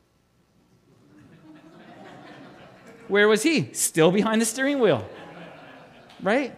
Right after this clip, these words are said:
It was the wife that had moved away. And you know what? It's the same in our relationship with God.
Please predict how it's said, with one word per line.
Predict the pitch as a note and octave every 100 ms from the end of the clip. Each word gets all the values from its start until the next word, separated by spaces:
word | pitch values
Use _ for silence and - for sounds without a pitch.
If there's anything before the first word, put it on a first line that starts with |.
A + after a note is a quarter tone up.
| -
It | C4
was | C#4+
the | C#4+
wife | B3+ C#4+ E4+ F4+
that | C#4
had | A#3
moved | A#3+ B3 A#3
away. | A3 F#3 C3 G#2 - - _ _ _ _
And | A3+ C4
you |
know | C4
what? | B3+ B3
It's | A#3+
the | A#3
same | - A#3 A#3+ B3+ B3
in | A3+
our | G#3 G3 G3+ G#3+
relationship | A3 F#3 F3 F3+ - E3+
with | D3
God. | B2+ G2+